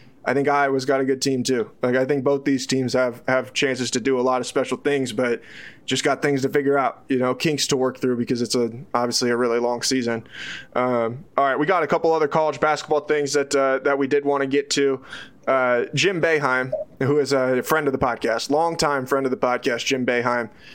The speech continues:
uh, they had a tough one the other night, actually, right before that Iowa State game. Uh, tough loss to Virginia at home. They led for most of the game. They were out without one of their best players, Benny Williams, uh, who, who didn't play in the game.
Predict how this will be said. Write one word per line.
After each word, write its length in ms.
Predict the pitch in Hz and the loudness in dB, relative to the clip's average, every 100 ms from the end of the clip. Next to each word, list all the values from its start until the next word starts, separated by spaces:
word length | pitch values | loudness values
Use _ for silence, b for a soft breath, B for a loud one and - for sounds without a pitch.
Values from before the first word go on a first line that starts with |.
| B B | B B
uh, 160 | 120 117 | -2 2
they 120 | 151 | 2
had 100 | 196 | 2
a 20 | 151 | 2
tough 320 | 190 180 160 | 0 0 0
one 140 | 156 | 0
the 100 | 151 | 2
other 140 | 147 143 | 2 4
night, 160 | 143 | 2
actually, 260 | 143 - 143 | 0 0 2
right 180 | 143 147 | 2 2
before 280 | 135 143 139 | 0 2 2
that 160 | 135 | 2
Iowa 220 | 131 135 | 2 2
State 260 | 127 139 131 | 0 -2 0
game. 300 | 135 135 123 b b - | 0 -2 -4 b b -6
Uh, 180 | 127 127 | 0 0
tough 320 | 120 160 147 | 2 0 2
loss 240 | 147 143 135 | 2 2 0
to 100 | 139 | 0
Virginia 520 | 127 123 127 147 147 | 0 0 0 2 2
at 180 | 139 135 | 2 0
home. 400 | 135 143 139 135 | 0 0 0 0
They 140 | 139 | 0
led 360 | 131 135 147 139 | 2 2 0 -2
for 120 | 143 | 0
most 260 | 143 139 135 | 0 -2 -2
of 60 | |
the 80 | 135 | -2
game. 340 | 139 139 135 127 B B | 0 0 -2 -6 B B
They 100 | 143 | 0
were 160 | 135 139 | 2 2
out 240 | 147 143 | 2 2
without 320 | 147 139 143 147 | 0 2 2 2
one 140 | 147 | 2
of 40 | |
their 120 | 139 135 | 2 2
best 260 | 135 - | 0 0
players, 300 | 147 139 131 | 0 2 0
Benny 240 | 135 139 135 | -2 0 0
Williams, 500 | 135 139 135 131 B B B - | 0 2 0 -4 B B B -4
uh, 380 | 135 139 127 127 123 | 0 2 2 0 -2
who, 300 | 139 139 139 139 | 0 0 0 0
who 160 | 135 | 0
didn't 300 | 131 147 147 | 0 0 0
play 240 | 139 143 143 | 0 2 2
in 100 | 139 | 0
the 60 | |
game. 400 | 131 135 135 131 | 0 0 0 -4